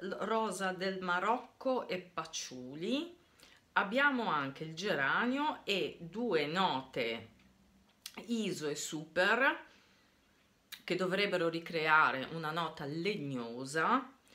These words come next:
e una base di muschio bianco, ambroxan e vaniglia. Allora, questo profumo o il mio P H a giorni alterni, quando decido di provarlo,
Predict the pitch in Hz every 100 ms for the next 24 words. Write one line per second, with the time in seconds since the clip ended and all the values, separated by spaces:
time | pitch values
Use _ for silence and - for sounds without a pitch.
0 | - - 277 339 202 151 180 214 254 180
1 | 151 - 240 220 143 113 135 - 269 -
2 | 160 160 240 240 - - 120 131 - -
3 | 147 143 131 120 123 117 113 113 - -
4 | - 302 170 123 123 - 403 - 208 -
5 | 170 - 160 139 - 120 131 135 - _
6 | _ - - 415 440 - 202 190 202 208
7 | - 175 165 170 170 - - 180 170 -
8 | - 165 143 160 160 156 156 151 165 165
9 | 135 135 139 135 151 160 165 160 147 151
10 | 139 - 156 147 - 180 165 143 147 147
11 | 147 151 143 139 135 131 131